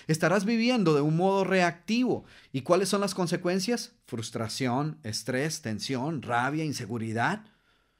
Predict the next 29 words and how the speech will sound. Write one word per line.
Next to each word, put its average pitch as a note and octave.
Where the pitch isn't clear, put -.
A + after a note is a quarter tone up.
Ahora A3
bien, E3+
es G3
importante G#3+
aclarar C3+
una C#3
cosa. A#2+
Hay D#3
muchas C#4
cosas C#3+
que A#2+
sí D#4+
están D3
bajo C3+
nuestro B2+
control, C3
pero F3+
que G3
por F#3+
alguna G3
razón E3+
hemos F3
aprendido C#3+
a C#3+
creer F3
que C#3
no B2
lo A#2
están. A2